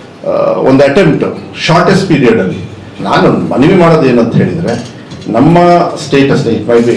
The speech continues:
economical, social and, ಆ, ಎಜುಕೇಷನಲ್ ಸಿಸ್ಟಮ್ ಅಲ್ಲಿ ನಾವೇನಾದ್ರು ಸಹಕಾರ ತಗೋಬೇಕಂದ್ರೆ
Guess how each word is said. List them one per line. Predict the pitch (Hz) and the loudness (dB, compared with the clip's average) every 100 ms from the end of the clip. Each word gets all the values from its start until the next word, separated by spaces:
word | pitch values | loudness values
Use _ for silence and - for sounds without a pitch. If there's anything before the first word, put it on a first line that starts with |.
| - | 0
economical, | 131 131 131 139 - 117 | 2 2 2 0 0 -2
social | 113 135 131 | 0 0 -2
and, | - - 127 147 120 - - - - - - | -2 -2 -2 0 0 -2 -6 -16 -18 -16 -6
ಆ, | 95 | -4
ಎಜುಕೇಷನಲ್ | 113 113 123 139 - 131 117 | -2 -2 -2 -2 0 -2 -2
ಸಿಸ್ಟಮ್ | 120 - 117 | -6 -2 0
ಅಲ್ಲಿ | 101 87 143 | 0 0 -2
ನಾವೇನಾದ್ರು | - 104 127 147 143 151 151 | -4 -2 0 2 2 2 0
ಸಹಕಾರ | 120 113 151 | 0 0 0
ತಗೋಬೇಕಂದ್ರೆ | 127 120 107 120 160 160 151 - | 0 0 -2 -4 -4 -6 -8 -12